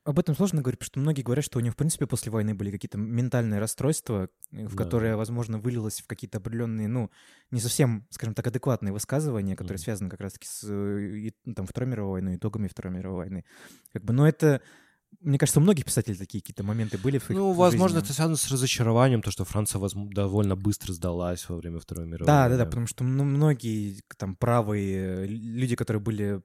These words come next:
Speaker 1: подде-, ну, как бы, скажем, поддерживают правые взгляды, что во Франции, что там в, в других странах того времени, они как бы хотели воевать, сражаться, там,
Speaker 2: Мгм.
Speaker 1: например. И такая быстрая сдача являлась для них предательством, там, и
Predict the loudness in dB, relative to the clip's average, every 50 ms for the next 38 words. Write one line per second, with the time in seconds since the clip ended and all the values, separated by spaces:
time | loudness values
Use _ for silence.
0 | _ -6 -6 -4 -4 -4 -2 -2 -2 -2 -4 -6 -8 -10 -12 -12 -10 -8 -8 -6
1 | -6 -4 -2 0 0 0 0 -2 -2 -2 -2 0 0 2 2 2 0 0 -2 -2
2 | -2 0 2 2 2 2 2 2 2 0 -2 -2 -2 -2 -2 -4 -6 -6 -8 -6
3 | -4 -2 -2 -2 -2 -2 -4 -4 -6 -6 -8 -8 -8 -8 -10 -12 -12 -14 -16 -16
4 | -14 -14 -16 -18 -20 _ _ _ _ _ _ _ _ _ _ -4 -2 -2 -2 -2
5 | -6 -6 -4 0 2 2 2 2 0 0 -2 -2 0 0 0 0 -2 0 0 -2
6 | -2 -2 -2 -2 -2 -2 -2 -2 -2 -4 -6 -8 -10 -10 -10 -8 -6 -4 -4 -4
7 | -2 -4 -2 -2 -4 -4 -6 -8 -10 -10 -8 -6 -6 -6 -6 -10 -10 -10 -12 -12
8 | -10 -10 -8 -8 -8 -8 -8 -8 -10 -12 -16 -16 -18 -18 -18 -18 -16 -14 -12 -10
9 | -10 -10 -10 -10 -14 -20 -20 -20 _ _ _ _ -6 -2 0 2 2 2 2 2
10 | 0 0 2 0 0 0 0 0 0 0 0 0 -2 -2 0 -2 -2 -2 -2 0
11 | -2 -2 -2 -2 -4 -4 -4 -6 -6 -4 -4 -4 -4 -4 -8 -8 -10 -10 -10 -8
12 | -8 -8